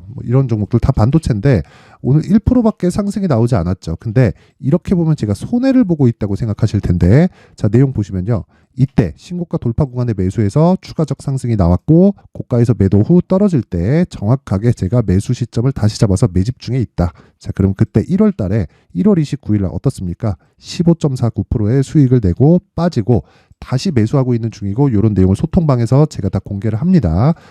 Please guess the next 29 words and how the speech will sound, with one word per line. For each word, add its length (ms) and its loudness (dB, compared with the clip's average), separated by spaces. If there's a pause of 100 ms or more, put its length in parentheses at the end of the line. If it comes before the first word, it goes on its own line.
뭐 120 -2
다른 220 4
종목 220 -2
마찬가지입니다. 680 -2
뭐 180 -6
어보브 360 2
반도체 400 0
같은 240 -4
경우에도 580 2 (320)
어, 240 2
제가 200 2
실제 340 0
매매한 340 0
내용을 300 -2
보면 320 -2
신고가 400 -4
돌파 300 0
구간에 260 -4
공략을 380 -6
했고 480 4 (360)
딱 160 -8
사 240 0
일 140 6
만에 440 0
이십일 480 -4
프로의 380 2
수익 220 -6
구간에서 520 -2 (200)
마감이 520 2